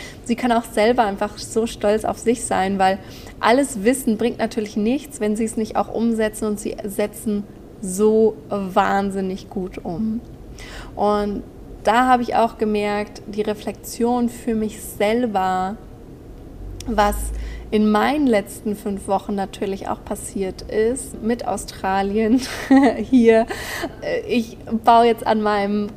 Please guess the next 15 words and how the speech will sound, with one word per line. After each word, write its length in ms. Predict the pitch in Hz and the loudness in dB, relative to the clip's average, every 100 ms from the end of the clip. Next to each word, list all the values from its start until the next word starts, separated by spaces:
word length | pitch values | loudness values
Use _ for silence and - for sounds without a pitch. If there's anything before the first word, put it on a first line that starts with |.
| - | -14
Camper 460 | - 240 240 233 | 0 2 4 4
hier 260 | 220 220 202 | 2 2 2
weiter 500 | 202 202 214 - - | 2 2 -2 -2 0
auf 1000 | 190 190 190 190 190 196 - - - - | 2 2 2 2 2 0 -2 -12 -10 -6
und 560 | - 196 190 190 196 - - - - - - - - - - - | -2 -2 -2 -4 -6 -8 -14 -12 -12 -14 -16 -18 -18 -18 -16 -2
hab 240 | - 240 | 0 2
wirklich 360 | 247 254 226 - - - - | 0 -2 -6 -12 -14 -14 -4
komplett 640 | 247 226 - 233 240 240 | 0 0 2 4 4 4
mir 100 | 247 | 0
diese 240 | 233 214 | 0 -4
Freiheit 640 | 208 - 214 220 - 202 196 | -6 -2 0 0 0 -8 -2
selbst 360 | 208 226 - | 0 0 -2
erschaffen, 800 | - 208 - - 196 - 208 214 | -6 -6 -6 -10 -10 -4 -2 -2
die 300 | 208 208 214 | -2 -2 -2
ich 240 | 202 - | -4 -10